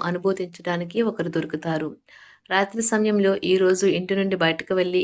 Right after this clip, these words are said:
ఇంటిపైన లేక పార్కులో నడవటానికి ఇష్టపడతారు. చాలా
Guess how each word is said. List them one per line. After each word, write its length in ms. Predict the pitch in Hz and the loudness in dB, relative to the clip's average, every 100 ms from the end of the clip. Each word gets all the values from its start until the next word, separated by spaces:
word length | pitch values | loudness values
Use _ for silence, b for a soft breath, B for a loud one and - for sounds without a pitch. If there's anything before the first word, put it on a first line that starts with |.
| 170 | -2
ఇంటిపైన 520 | 170 190 190 190 185 | -6 -2 -2 0 -2
లేక 260 | 180 175 175 - | -4 -4 -6 -2
పార్కులో 340 | 160 165 - 185 | -2 -2 -2 -2
నడవటానికి 500 | 175 175 175 175 - 214 | -2 -4 -8 -8 -4 -2
ఇష్టపడతారు. 720 | - - 170 165 - 156 156 - - B B B B | 0 -4 -10 -10 -6 -6 -6 -12 -20 B B B B
చాలా 280 | - 202 214 | 0 4 4